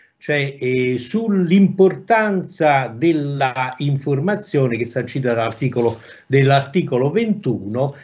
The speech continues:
che sancisce appunto la libertà di, di parola e stampa. Questo significa che n-, che nessun cittadino italiano può essere perseguitato per avere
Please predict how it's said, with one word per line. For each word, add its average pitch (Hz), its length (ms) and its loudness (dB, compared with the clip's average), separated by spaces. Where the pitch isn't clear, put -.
che - 400 2
sancisce 131 680 -6
appunto 131 500 -6
la 117 140 0
libertà 127 800 0
di, 117 1080 -6
di 127 180 -4
parola 143 680 4
e 120 60 -6
stampa. 107 720 -6
Questo 175 260 0
significa 143 540 -4
che 143 200 -2
n-, 139 380 0
che 143 300 0
nessun 147 520 0
cittadino 156 640 0
italiano 143 440 0
può 175 140 2
essere 135 580 -2
perseguitato 135 800 -2
per 165 180 -4
avere 110 640 -8